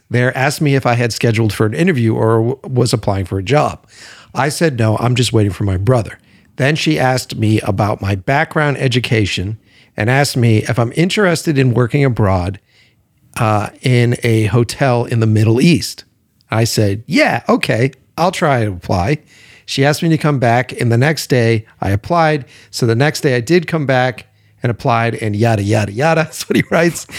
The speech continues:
"And I got accepted to that job. And a few months later, I'm in another country working."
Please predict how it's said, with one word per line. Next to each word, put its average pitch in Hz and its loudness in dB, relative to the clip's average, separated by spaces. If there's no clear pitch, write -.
"And 139 0
I 151 0
got 160 0
accepted 151 -2
to 156 -2
that 131 2
job. 110 2
And 117 2
a - 2
few 175 0
months 160 2
later, 117 2
I'm 123 2
in 127 2
another 120 2
country 104 -2
working." 90 -8